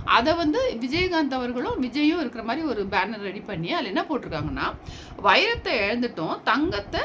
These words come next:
இழக்க விட மாட்டோம்" அப்படி சொல்லி போட்டு ஒரு பேனர் ரெடி பண்ணி வச்சிருக்கிறாங்க ஒண்ணு. அடுத்ததா வந்து இன்னொன்னா எம் ஜி ஆர் அவர்கள், அப்புறம் விஜய் அவர்கள், அண்ணா அவர்கள்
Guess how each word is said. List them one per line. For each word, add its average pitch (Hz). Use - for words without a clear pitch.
இழக்க 269
விட 233
மாட்டோம்" 202
அப்படி 208
சொல்லி 220
போட்டு 214
ஒரு 220
பேனர் 226
ரெடி 190
பண்ணி 220
வச்சிருக்கிறாங்க 185
ஒண்ணு. 147
அடுத்ததா 453
வந்து 381
இன்னொன்னா 381
எம் 269
ஜி 302
ஆர் 320
அவர்கள், 262
அப்புறம் 202
விஜய் 220
அவர்கள், 240
அண்ணா 262
அவர்கள் 165